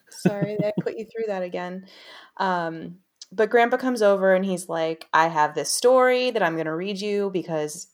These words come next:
I, my dad read it to me, and I read it to your dad, and now I'm gonna read it to you." And we learn very quickly it's a love story, and we get interrupted by the small boy who says, "Wait, is this a kissing book?"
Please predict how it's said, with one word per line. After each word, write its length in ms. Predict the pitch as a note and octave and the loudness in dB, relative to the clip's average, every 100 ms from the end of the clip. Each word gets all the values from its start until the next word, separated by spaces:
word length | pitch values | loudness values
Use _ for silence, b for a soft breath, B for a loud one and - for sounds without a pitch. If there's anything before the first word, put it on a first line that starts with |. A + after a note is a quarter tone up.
| - | 2
I, 300 | E3 F3 F3 E3+ | 4 4 2 -2
my 220 | E3+ F#3 | 0 4
dad 280 | F#3 F3 E3+ | 4 4 4
read 140 | D#3+ | 0
it 60 | D#3 | -2
to 120 | E3+ | -6
me, 420 | A3 A#3+ A#3+ A#3 B B B | -2 0 0 -2 B B B
and 120 | D#3+ | 2
I 160 | C#3+ F3+ | 4 6
read 120 | F#3 | 6
it 100 | E3 | 4
to 120 | - | 0
your 180 | E3 A3+ | 0 2
dad, 460 | A3 G#3+ G#3 G#3+ G3 | 4 4 6 4 2
and 160 | E3 | 0
now 100 | D#3+ | -2
I'm 100 | D#3 | -2
gonna 180 | D#3+ D#3 | -4 -4
read 180 | D#3+ D#3 | -4 -4
it 80 | D#3 | -6
to 140 | D#3+ | -8
you." 580 | E3+ C#4 C4+ B3+ B3 B3 B B B B | -2 2 4 6 4 2 B B B B
And 380 | F#3 F3 F3 F3 | 6 6 6 2
we 140 | F#3+ | 2
learn 220 | F#3+ F#3+ F#3 | 4 4 4
very 160 | E3+ | 2
quickly 400 | D#3+ G#3+ G3+ F#3+ | 0 -4 -2 -2
it's 120 | D#3+ D#3+ | -2 -2
a 40 | |
love 260 | F3 A3 G3+ | 0 0 0
story, 720 | - G#3 G#3 G3+ G3+ G3 G3 | -2 0 2 0 0 -2 -2
and 460 | E3 D#3+ D#3 D#3 D3+ | 0 0 0 -2 -6
we 160 | E3 F3 | -6 -2
get 160 | E3+ E3 | 0 0
interrupted 480 | D#3+ E3 E3+ F3+ | 0 0 0 -2
by 120 | E3 D#3 | -2 -2
the 80 | |
small 260 | D#3 F3+ D#3+ | -2 0 0
boy 480 | E3 G3+ G3+ G3 G3 | 2 2 6 4 4
who 200 | G3 F3 | -2 -4
says, 640 | - F3 E3 D#3+ D#3+ - - | 0 2 4 2 0 -6 -4
"Wait, 360 | E3+ C#3+ C3+ F#3+ | 0 0 -2 -6
is 160 | F#3 | -2
this 160 | C#4 C#4 | -2 -2
a 60 | |
kissing 500 | G#3 - F#3+ F#3 F3 | -4 -4 -4 -2 -2
book?" 420 | E3+ E3+ F3+ - | 0 2 0 -2